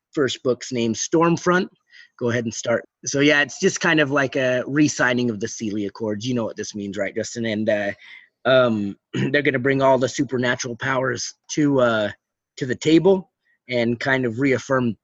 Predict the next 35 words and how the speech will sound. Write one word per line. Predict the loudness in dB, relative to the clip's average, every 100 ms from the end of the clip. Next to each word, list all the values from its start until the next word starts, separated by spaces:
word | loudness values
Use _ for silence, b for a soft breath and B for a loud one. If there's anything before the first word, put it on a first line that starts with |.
| -4
peace, | -2 0 -4 -12 -14
right? | -4 -2 -2 -4
You | -10
know, | -8 -6
get | -8
the | -10
peace | -6 -6 -4
talks. | -6 -8 -8 -14 B B B -6
And | -2 0 0
it, | 0
this | 0
all | 2 2
stems | 2 0 0 -2
from, | -4 -2 0 -2 -4 _ _
you | -4
know, | 0
the | 0
war | 2 2 2
with | 0
the | -6
vampires | -4 -4 -4 -4 -4 -2 -2 -4 -8
and, | -8 -8 -10 B B B _
and, | -8 -4 -4 -6 -10 -14
uh, | -12 -10 -10 -10 -12 -16 _ _ _ _ _ -8
war | -2 0 0
with | -2 -6 -6
the, | -2 0 -2 -6
the | -16
Four | -10 -2 -2 0
More | -2 -4 -8 _ _ _ _ -8
and | -6 -6
things | -6 -8 -4
like | -4 -4
that. | -4 -4 -6 -8 -8
And | -6 -4 -6